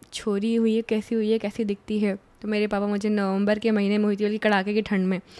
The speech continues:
तो देखने के लिए गए, तो दादी ने देख लिया, तो ने यही कहा, "लड़की तो करी है तेरे घर तुमने,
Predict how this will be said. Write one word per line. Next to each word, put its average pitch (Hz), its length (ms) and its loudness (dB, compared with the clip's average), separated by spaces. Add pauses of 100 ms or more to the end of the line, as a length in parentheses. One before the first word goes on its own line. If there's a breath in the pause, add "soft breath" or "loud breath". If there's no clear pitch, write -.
(360 loud breath)
तो 220 80 -2
देखने 233 340 6
के 254 100 4
लिए 240 140 6
गए, 220 140 2
तो 220 80 0
दादी 208 260 6
ने 233 120 6
देख 247 220 2
लिया, 226 300 2 (760)
तो 254 60 2
ने 254 120 6
यही 254 180 6
कहा, 302 120 4
"लड़की 240 440 4
तो 311 140 8
करी 262 300 10
है 269 80 12
तेरे 247 280 12
घर 240 180 12
तुमने, 226 360 6